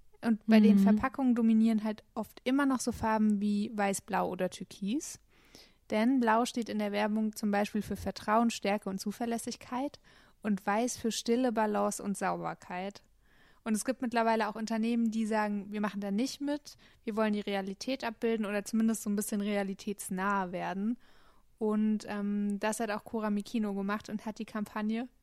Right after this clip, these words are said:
Speaker 1: das finde ich mega, Feier deine Nässe veröffentlicht.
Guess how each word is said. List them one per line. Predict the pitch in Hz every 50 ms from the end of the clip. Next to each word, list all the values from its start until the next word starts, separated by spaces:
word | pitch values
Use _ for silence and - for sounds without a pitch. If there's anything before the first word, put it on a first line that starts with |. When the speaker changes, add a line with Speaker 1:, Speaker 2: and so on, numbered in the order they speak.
| _ _ _
Speaker 1:
das | - 240 226 - -
finde | - 220 220
ich | 214 -
mega, | 214 202 208 226 233 - - 214 233 254 254 - _ _ _ _ _ _ -
Feier | - - - 233 226 254 262 247 226
deine | 214 202 208 220 226 208 208
Nässe | 208 196 196 208 - - - 226 196 196 - - _ _ - -
veröffentlicht. | 226 214 220 208 190 - - 196 - 196 196 202 - - - -